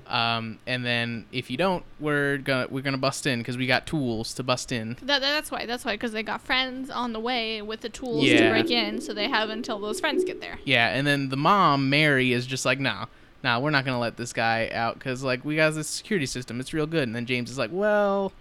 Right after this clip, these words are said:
Speaker 2: It's actually not.
Speaker 1: Yeah, it's kinda just for show. It's not really that good.
Speaker 2: <laughs>
Speaker 1: And so they're freaking out 'cause they're like, "Well, you're just selling, like, shitty security systems to everybody?" He's like, "Yeah, I mean, <laughs>
Speaker 2: Kind of.
Speaker 1: duh."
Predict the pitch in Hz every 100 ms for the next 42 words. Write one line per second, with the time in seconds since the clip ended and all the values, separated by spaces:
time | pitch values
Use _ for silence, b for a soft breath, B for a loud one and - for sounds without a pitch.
0 | - - 494 494 - 466 403 403 311 302
1 | 302 302 294 302 202 143 110 151 - 285
2 | 269 185 - - 131 - 160 160 160 220
3 | 202 151 135 113 113 135 160 185 175 202
4 | 196 208 214 285 247 - 415 - - -
5 | - - - 135 139 131 127 - 139 131
6 | 127 120 139 131 131 185 202 175 170 -
7 | 175 180 175 170 - 165 170 - 156 165
8 | 180 185 208 202 208 208 208 214 220 202
9 | 127 - 165 185 156 160 165 175 - 311
10 | 339 480 403 415 403 208 233 208 202